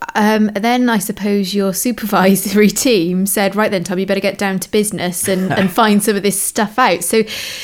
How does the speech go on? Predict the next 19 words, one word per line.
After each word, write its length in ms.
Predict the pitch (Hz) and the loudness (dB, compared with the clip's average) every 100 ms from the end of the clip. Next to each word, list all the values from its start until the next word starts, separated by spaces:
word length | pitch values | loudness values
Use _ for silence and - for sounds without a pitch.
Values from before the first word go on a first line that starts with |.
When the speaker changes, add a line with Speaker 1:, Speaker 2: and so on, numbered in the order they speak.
| - - - | -14 -18 -2
Speaker 1:
you 360 | 233 277 277 277 | 2 4 4 2
decided 680 | 269 - 294 311 302 226 | -2 0 0 2 0 -2
that 160 | 226 - | -2 -2
you 160 | 214 214 | -2 0
wanted 320 | 226 214 - | -2 -2 -6
to 60 | |
dig 280 | 208 233 226 | -2 -2 0
into 300 | 226 220 208 | 0 -2 -4
this 300 | 180 156 - | -6 -6 -8
by 240 | - 185 190 | -4 -2 0
actually 500 | - - - 190 175 | -2 -6 -8 -6 -2
going 400 | 190 185 180 175 | 0 0 0 -2
directly 800 | 170 170 185 - - 180 170 165 | -4 -4 -4 -6 -12 -8 -8 -6
to 720 | - - 214 180 165 170 - _ - | -8 0 2 2 -2 -6 -10 _ -2
music 420 | 196 190 170 - | 0 0 -2 -8
teachers. 800 | - 170 - - 175 196 - - - | -8 -10 -8 -6 -4 -4 -4 -6 -4
You 180 | 196 196 | -2 0
wanted 460 | 185 180 - 180 | 0 -2 -6 -8
to, 580 | - 190 185 180 180 185 | -6 -4 -2 -2 -2 -4